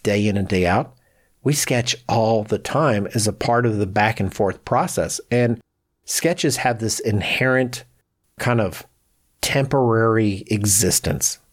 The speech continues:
You put a piece of paper down, you put some ink on it, you know that it's just going in the trash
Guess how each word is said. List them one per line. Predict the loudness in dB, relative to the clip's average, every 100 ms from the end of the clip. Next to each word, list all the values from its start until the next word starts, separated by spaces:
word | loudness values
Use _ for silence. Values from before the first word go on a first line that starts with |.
| _ -8
You | -2
put | 0 -2
a |
piece | -2 -4
of | -2
paper | -2 -2
down, | 0 0 0
you | -2
put | -4 -4
some | -4
ink | -2 -2
on | 0 0
it, | -2 -8 _ _ _ _ _
you | 0 2
know | 4 4 4
that | 2 0
it's | -2
just | -2 0
going | 0 2
in | 2
the |
trash | 0 0 0 0 -2